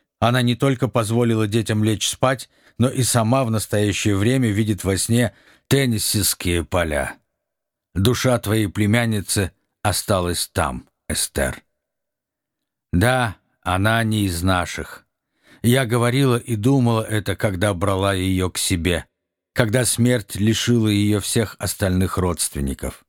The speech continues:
Смерть производит страшное опустошение в семьях, Измаил».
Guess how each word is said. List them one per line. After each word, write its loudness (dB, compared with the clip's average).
Смерть 0
производит 0
страшное -2
опустошение -2
в -6
семьях, -2
Измаил». -2